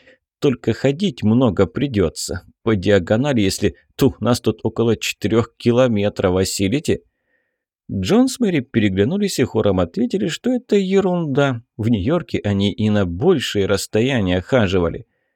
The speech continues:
«От нашей школы до центра Манхэттена километров двадцать примерно», уточнил Джон. «Я один раз наспор пешком это расстояние одолел. Четыре часа ушло. Обратно уже на метро возвращался».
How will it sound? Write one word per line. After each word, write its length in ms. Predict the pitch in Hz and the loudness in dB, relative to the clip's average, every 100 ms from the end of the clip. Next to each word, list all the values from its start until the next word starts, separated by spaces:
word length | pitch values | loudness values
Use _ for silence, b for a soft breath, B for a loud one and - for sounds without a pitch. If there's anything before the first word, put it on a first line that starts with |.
| _ _ _ _ _ _ _ _ | _ _ _ _ _ _ _ _
«От 180 | - 127 | -4 0
нашей 280 | 240 254 - | 2 2 2
школы 460 | 160 - 202 208 170 | -2 -2 2 2 2
до 180 | 120 117 | 2 0
центра 480 | - 120 95 - | 0 0 0 0
Манхэттена 720 | 92 87 80 - 190 - 190 175 - | 0 0 -2 -2 -4 -2 -4 -6 -4
километров 760 | 123 131 - 180 165 - 143 | -2 0 0 -2 -2 0 0
двадцать 800 | 107 92 113 185 143 - 107 85 | 0 0 0 0 -2 -2 -2 -2
примерно», 640 | - 127 131 90 - - - _ _ | -2 -2 2 0 -2 -8 -12 _ _
уточнил 580 | 107 - 104 - 104 95 | -2 0 0 0 -2 -2
Джон. 380 | 90 104 85 104 _ _ | -2 -2 -2 -6 _ _
«Я 200 | 92 98 | 0 0
один 300 | - 104 98 | 2 0 0
раз 280 | 98 107 - | 0 0 0
наспор 420 | 104 120 - 95 | -2 -2 -2 -4
пешком 520 | - 98 - - 139 | -2 -4 -4 -2 0
это 200 | 104 - | 0 0
расстояние 800 | 101 98 - 120 131 110 87 87 | -2 -2 -2 0 2 2 0 -2
одолел. 520 | 92 104 131 92 87 - _ | 0 0 0 0 -4 -12 _
Четыре 460 | - - 120 160 | -12 -2 0 0
часа 400 | 190 - - 175 | -2 -6 -4 -4
ушло. 420 | 175 - 139 104 b b b b | -4 -2 0 0 b b b b
Обратно 540 | - 170 254 262 - 160 | -4 -2 0 -2 -2 -2
уже 220 | 160 175 | 0 0
на 160 | 139 127 | 2 2
метро 420 | 123 123 165 156 | 0 0 -2 2
возвращался». 1000 | 98 92 107 135 - - 107 76 - | 2 2 0 0 -2 -2 -2 -2 -8